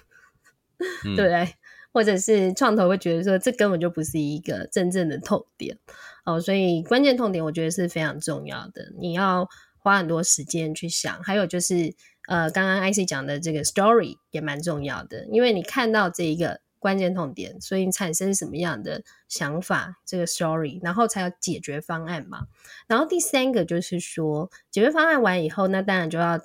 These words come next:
Speaker 2: 重心 focus，拉回来自己公司，公司本身的产品描述。那可能公司你是硬体，可能是软体，有可能是一种服务，哦，所以可能要把这个东西解释好、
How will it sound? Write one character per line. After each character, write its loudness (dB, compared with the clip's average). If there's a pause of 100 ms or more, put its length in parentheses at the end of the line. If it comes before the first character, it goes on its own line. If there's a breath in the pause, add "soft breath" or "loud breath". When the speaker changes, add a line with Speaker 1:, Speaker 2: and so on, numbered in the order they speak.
(100)
Speaker 2:
重 2
心 -2
focus， 0
拉 4
回 4
来 0
自 -4
己 0
公 0
司， -2 (240 loud breath)
公 4
司 2
本 -2
身 -2
的 0
产 -2
品 -6
描 -12
述。 -8 (320 loud breath)
那 2
可 2
能 2
公 6
司 0
你 0
是 -2
硬 2
体， -8
可 -6
能 -4
是 -2 (120)
软 0
体， -2 (180)
有 0
可 2
能 -2
是 0
一 0
种 -6
服 -2
务， 0 (180)
哦， -4
所 0
以 6 (220 loud breath)
可 2
能 4
要 2
把 0
这 -2
个 2
东 0
西 0
解 -8
释 -8
好、 -8